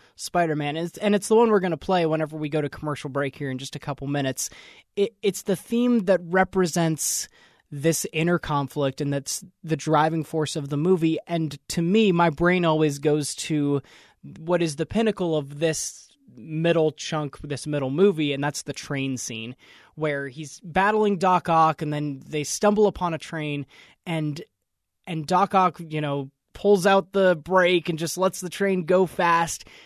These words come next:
and Peter is just working with the New Yorkers to try to stop it, and it's a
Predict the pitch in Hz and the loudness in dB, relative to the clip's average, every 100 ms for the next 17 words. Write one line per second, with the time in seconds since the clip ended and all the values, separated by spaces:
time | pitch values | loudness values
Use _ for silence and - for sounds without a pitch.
0 | - - 156 151 - 202 202 196 170 180 | -20 -6 -4 -4 -4 2 4 4 2 -4
1 | 151 175 151 - - _ _ _ - 175 | -4 -4 -6 -8 -16 _ _ _ -18 0
2 | 175 196 214 185 175 - 175 170 170 165 | 4 4 4 2 0 0 0 2 2 4
3 | 160 151 151 139 135 - 156 - 147 139 | 2 2 -2 -4 -4 -8 -10 -6 -4 -2
4 | 135 - 151 170 214 220 - 165 156 156 | -4 -4 0 0 0 -4 -4 -4 -4 -4